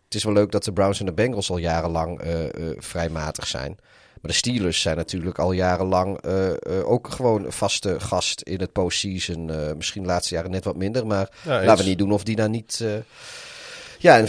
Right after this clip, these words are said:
Speaker 1: en vaak splitten ze de wedstrijden.
Speaker 2: Ja.
Speaker 1: Dus ja, ik, eh, het, het is, het is, aan de ene kant is het, is het raar, want de Ravens die hebben, eh, sinds hun inceptie hebben ze, eh, eh,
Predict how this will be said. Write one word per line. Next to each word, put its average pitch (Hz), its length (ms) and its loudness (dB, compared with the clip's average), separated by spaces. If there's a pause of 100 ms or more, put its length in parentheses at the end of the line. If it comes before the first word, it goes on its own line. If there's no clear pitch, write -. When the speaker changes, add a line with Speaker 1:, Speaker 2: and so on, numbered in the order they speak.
(100)
Speaker 1:
en 131 120 4
vaak 143 240 8
splitten 165 380 2
ze 113 80 0
de 123 80 4
wedstrijden. 107 680 6
Speaker 2:
Ja. 123 160 4 (640)
Speaker 1:
Dus 95 120 -8
ja, 107 200 8
ik, 110 200 2
eh, 117 300 6 (200)
het, - 180 -8
het 139 160 0
is, 151 200 4
het 135 200 0
is, 147 200 4
aan 131 100 4
de 139 60 10
ene 156 140 8
kant 139 240 6
is 120 100 0
het, 123 120 -4
is 120 100 0
het 117 120 2
raar, 104 300 4
want 127 140 0
de 113 100 4 (120)
Ravens 107 280 0
die 98 140 -2
hebben, 95 300 2
eh, 90 220 0
sinds - 480 -4
hun 92 300 -2
inceptie 92 720 0
hebben 90 200 2
ze, 87 280 0
eh, 76 280 -4
eh, 57 360 -6